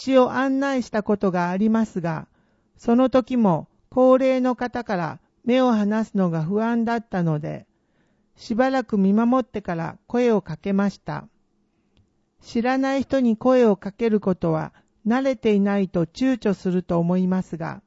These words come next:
行方不明の方を早く保護するためには大切なことだと思います。問い合わせ。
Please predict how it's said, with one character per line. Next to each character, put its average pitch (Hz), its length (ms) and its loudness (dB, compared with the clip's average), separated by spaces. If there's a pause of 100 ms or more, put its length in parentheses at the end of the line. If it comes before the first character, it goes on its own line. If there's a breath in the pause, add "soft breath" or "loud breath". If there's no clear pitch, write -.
(580)
行 214 240 2
方 269 160 2
不 262 100 0
明 277 240 0
の 226 140 2
方 190 400 -4
を 160 100 -2
早 254 320 -4
く 208 140 -4
保 220 160 2
護 214 140 2
す 196 160 -6
る 175 120 -4
た 175 160 -4
め 185 160 0
に 175 160 0
は 156 200 -6 (380)
大 247 220 -2
切 247 320 -4
な 254 120 0
こ 254 160 -2
と 247 140 2
だ 196 160 -2
と 170 240 2
思 170 260 0
い 170 60 0
ま 170 240 -2
す。 - 180 -20 (800)
問 240 260 2
い 254 60 0
合 247 120 0
わ 233 120 -2
せ。 220 400 -6